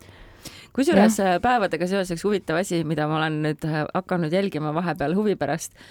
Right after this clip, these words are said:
Speaker 1: Ma kasutan Clue äppi ja, ja seal on võimalik vaadata ka päevade,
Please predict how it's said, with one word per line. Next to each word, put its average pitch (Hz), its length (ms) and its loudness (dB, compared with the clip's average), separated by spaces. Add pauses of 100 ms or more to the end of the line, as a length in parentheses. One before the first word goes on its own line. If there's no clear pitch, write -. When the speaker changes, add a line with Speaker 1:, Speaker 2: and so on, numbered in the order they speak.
(200)
Speaker 1:
Ma 190 100 -8
kasutan 214 300 -4
Clue 220 320 2
äppi 170 560 -2
ja, 160 880 0 (360)
ja 170 80 -4
seal 233 180 0
on 208 80 2
võimalik 208 340 -2
vaadata 202 460 -2
ka 170 120 0 (360)
päevade, 180 460 0